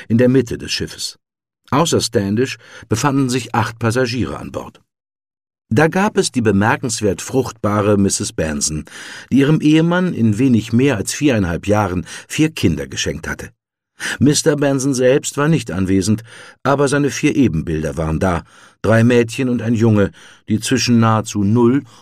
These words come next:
und drei Jahre und acht Monate alt waren. Und Mister Benson hätte genauso gut mit von der Partie sein können, denn Misses Benson erzählte Standish alles über ihn.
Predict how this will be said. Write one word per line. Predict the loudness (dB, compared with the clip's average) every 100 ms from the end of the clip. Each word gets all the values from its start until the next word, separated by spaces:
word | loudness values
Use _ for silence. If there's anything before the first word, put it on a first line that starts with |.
| _
und | -2 0
drei | 2 2
Jahre | 4 2 0 0
und | -2
acht | -4 -2 2
Monate | 2 2 -4 -10
alt | -12 -12
waren. | -12 -14 -20 _ _ _ _ _ -20 -2
Und | 0 4
Mister | 2 2 0
Benson | 0 0 0 -2
hätte | -2 -2 0
genauso | 2 2 2 0
gut | 0 0 2
mit | 2 0
von | -4
der | -4
Partie | -2 -6 -2 0
sein | 0 0
können, | 2 2 0 -4 -18 -18 -4
denn | 0 2 4 4
Misses | 4 0 -4
Benson | 0 2 2 0
erzählte | -4 -4 -2 -2 0
Standish | -2 0 0 -2 -6 -6
alles | -2 -2 -2
über | -10 -12 -16
ihn. | -18